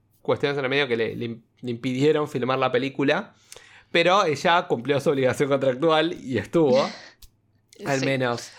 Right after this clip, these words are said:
Speaker 1: eh, obviamente en ese cameo, cuando ella está mirando lo que está pasando en Bután desde las pantallas, como decís vos, esa, que es gracioso porque son como cortinas pantallas que,
Speaker 2: Sí, sí,
Speaker 1: que
Speaker 2: sí,
Speaker 1: están
Speaker 2: sí.
Speaker 1: en Makusa.
Speaker 2: Me gustó, me, es un recurso interesante.
Speaker 1: Claro. Sí, a mí también me pareció muy, muy copado.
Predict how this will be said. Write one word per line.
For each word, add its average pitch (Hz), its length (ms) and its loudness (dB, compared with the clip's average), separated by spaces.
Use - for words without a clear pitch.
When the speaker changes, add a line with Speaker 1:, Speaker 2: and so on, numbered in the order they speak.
Speaker 1:
eh, 110 640 -2
obviamente 127 680 2
en 113 120 -4
ese 117 260 -4
cameo, 135 400 0
cuando 117 180 -2
ella 110 120 -12
está 123 160 -8
mirando 120 360 -2
lo 113 120 -2
que 117 40 -12
está 117 140 -8
pasando 117 360 -6
en 113 40 -8
Bután 117 360 -4
desde 110 600 -4
las 104 140 -8
pantallas, 120 380 -2
como 117 180 -4
decís 135 120 -4
vos, 127 140 0
esa, 139 180 -2
que 214 140 2
es 254 40 2
gracioso 220 280 0
porque 160 140 -2
son 190 100 -4
como 175 240 0
cortinas 139 560 0
pantallas 139 720 -2
que, 151 60 -18
Speaker 2:
Sí, 123 360 0
sí, - 80 -6
Speaker 1:
que 135 100 0
Speaker 2:
sí, 170 60 -10
Speaker 1:
están 135 340 2
Speaker 2:
sí. 123 60 2
Speaker 1:
en 117 200 -4
Makusa. 160 520 2
Speaker 2:
Me - 80 2
gustó, 208 220 2
me, 202 120 -4
es 226 160 -4
un 220 320 -4
recurso 170 400 -6
interesante. 151 540 -10
Speaker 1:
Claro. 123 420 -2
Sí, 180 140 2
a 175 80 2
mí 175 60 -8
también 165 200 0
me 120 60 -6
pareció 135 400 0
muy, 127 160 -6
muy 127 140 -10
copado. 104 360 -4